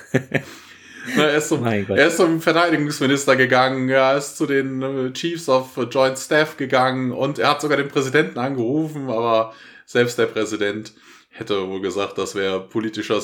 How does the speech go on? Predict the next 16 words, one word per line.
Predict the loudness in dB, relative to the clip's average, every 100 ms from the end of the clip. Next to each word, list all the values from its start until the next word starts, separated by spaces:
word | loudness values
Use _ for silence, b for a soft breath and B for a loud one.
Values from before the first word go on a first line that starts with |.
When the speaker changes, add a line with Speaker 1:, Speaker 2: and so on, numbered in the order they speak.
| -4
Speaker 1:
äh, | -2 -2
Selbstmord, | 0 -2 -2 -6 -2 -2 -2
wenn | -2
er | -2 -4 -4
irgendwie | -8 -10 -10 -10
den | -10 -8
Senat | -6 -2 -2 -4
überrulen | -4 -4 -4 -8 -8
würde. | -8 -6 -6
Und | -8 -10 -10
„It's | -4
over, | 2 4 2
Jack“, | 0 -8 -10
sagt | -14 -12
er | -14
dann. | -14 -18 -20